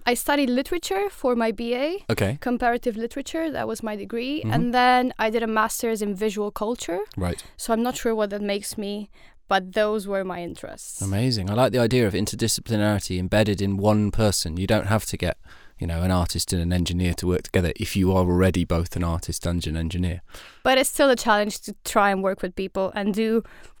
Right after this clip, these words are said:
Speaker 1: continuously interdisciplinary projects, if you know what I mean. So, yeah, but
Speaker 2: So
Speaker 1: it is interesting.
Speaker 2: So bearing in mind that you've come from visual culture, you've come from literature,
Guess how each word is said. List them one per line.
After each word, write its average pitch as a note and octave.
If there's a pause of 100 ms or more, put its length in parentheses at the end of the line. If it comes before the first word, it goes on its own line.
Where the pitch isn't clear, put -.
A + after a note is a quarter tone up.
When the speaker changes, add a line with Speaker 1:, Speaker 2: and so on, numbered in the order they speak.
(440)
Speaker 1:
continuously A#3
interdisciplinary G#3
projects, G3+
if A3
you A3
know G3+
what G3
I F#3+
mean. F#3
So, F#3+
yeah, F3+ (180)
but G3+
Speaker 2:
So B3+
Speaker 1:
it -
is A3
interesting. - (100)
Speaker 2:
So -
bearing D#3
in D3+
mind C3
that D2
you've G2+
come A2+
from G2+
visual A#2+
culture, -
you've F#2
come G2
from F#2+
literature, G2